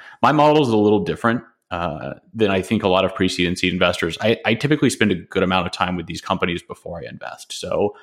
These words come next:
that can, sometimes it's a month or two. I've had cases where it's eight or nine months. One of our,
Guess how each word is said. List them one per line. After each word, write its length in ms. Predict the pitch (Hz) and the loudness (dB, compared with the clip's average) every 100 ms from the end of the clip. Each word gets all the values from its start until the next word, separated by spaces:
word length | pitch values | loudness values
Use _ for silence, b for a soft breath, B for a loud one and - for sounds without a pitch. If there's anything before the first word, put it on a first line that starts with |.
| B B | B B
that 180 | 101 107 | 0 0
can, 200 | 117 107 | 2 0
sometimes 340 | - 143 143 117 | 2 2 4 2
it's 400 | 107 - - - | 0 -4 -10 -6
a 40 | 101 | 0
month 240 | 104 104 | 0 0
or 60 | 123 | -2
two. 460 | - 139 151 160 B B B _ _ | 2 2 2 -2 B B B _ _
I've 200 | - 107 | -2 0
had 120 | 107 123 | 2 2
cases 460 | 113 107 120 101 | 2 2 2 2
where 200 | 101 98 | 2 4
it's 180 | 92 - - | 2 -2 -4
eight 160 | 98 | -2
or 80 | 92 | 0
nine 240 | 85 73 - | -2 -6 -12
months. 320 | - - - | -16 -10 0
One 100 | 107 | 2
of 100 | 104 | 4
our, 300 | 104 98 | 2 0